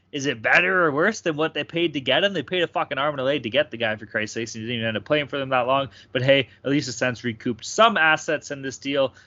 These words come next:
and, uh, DeBrincat gets to go to a, uh,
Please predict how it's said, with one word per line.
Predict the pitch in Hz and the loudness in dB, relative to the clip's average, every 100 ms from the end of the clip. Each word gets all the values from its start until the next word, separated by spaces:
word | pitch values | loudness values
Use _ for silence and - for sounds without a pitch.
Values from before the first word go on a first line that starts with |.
| - | -4
and, | 131 131 | -2 2
uh, | 131 | 2
DeBrincat | 127 127 160 147 147 131 | 2 0 0 4 2 4
gets | 139 - | -2 -2
to | 131 | -6
go | 120 135 | -2 0
to | 131 - 131 | -2 -2 0
a, | 123 120 120 117 113 110 | 2 4 6 4 4 4
uh, | 107 | 2